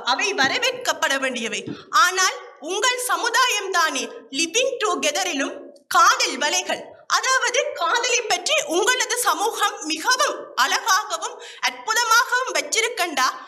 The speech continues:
பண்ணையில் அண்மையில் ரெண்டு சம்பவம் நடந்தது. ஒன்று பெட்ரோலுக்கான காதல், அதாவது பெட்ரோல் வேணுமென்றதைக்காண்டி காதல் எனும் வலை விரிச்சு காதல் நாடகமாடும் சமூகமும் உங்களுடைய இளம் சமூகம்தான்.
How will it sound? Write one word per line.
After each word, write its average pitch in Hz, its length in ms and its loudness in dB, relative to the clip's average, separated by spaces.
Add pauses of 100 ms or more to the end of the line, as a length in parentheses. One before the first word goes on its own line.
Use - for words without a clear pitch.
(220)
பண்ணையில் 415 580 2
அண்மையில் 320 500 -2
ரெண்டு 359 260 0
சம்பவம் 311 580 2
நடந்தது. 240 380 -2 (180)
ஒன்று 370 360 2 (380)
பெட்ரோலுக்கான 370 880 2
காதல், 262 380 2 (220)
அதாவது 370 560 0 (440)
பெட்ரோல் 427 640 2
வேணுமென்றதைக்காண்டி 440 1160 2 (320)
காதல் 415 600 4
எனும் 392 300 -2
வலை 349 320 2
விரிச்சு 415 460 -2 (640)
காதல் 415 500 4
நாடகமாடும் 403 880 2
சமூகமும் 381 720 2 (280)
உங்களுடைய 370 600 0 (120)
இளம் 370 360 0
சமூகம்தான். 247 720 0